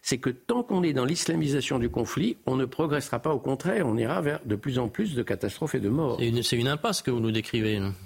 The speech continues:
Speaker 1: Pour l'instant, oui, mais l'histoire, par définition, est labile. Elle est mobile. Rien n'est joué, rien n'est écrit.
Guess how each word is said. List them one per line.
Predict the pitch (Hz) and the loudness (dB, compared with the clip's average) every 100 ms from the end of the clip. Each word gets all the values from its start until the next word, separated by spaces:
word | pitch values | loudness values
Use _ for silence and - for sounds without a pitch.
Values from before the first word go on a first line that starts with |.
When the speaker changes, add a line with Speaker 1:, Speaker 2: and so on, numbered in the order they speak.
| - 151 - | -8 -8 -2
Speaker 1:
Pour | 123 139 | 0 2
l'instant, | 175 - 254 | 0 0 0
oui, | 247 277 | 2 2
mais | 175 156 - | 2 0 0
l'histoire, | 151 - 214 190 | -2 0 -2 0
par | 143 | 0
définition, | 143 - 151 135 180 | 0 0 0 0 0
est | 147 | 2
labile. | 131 123 117 107 107 - _ _ | 2 2 2 0 -4 -10 _ _
Elle | 120 | 0
est | 127 | 2
mobile. | 131 117 113 98 - - | 0 2 0 0 -6 -4
Rien | - 147 | 0 2
n'est | 143 127 | 2 2
joué, | 131 170 165 | 2 0 0
rien | 131 131 | 0 0
n'est | 113 | 0
écrit. | 107 - 87 | -4 -2 -4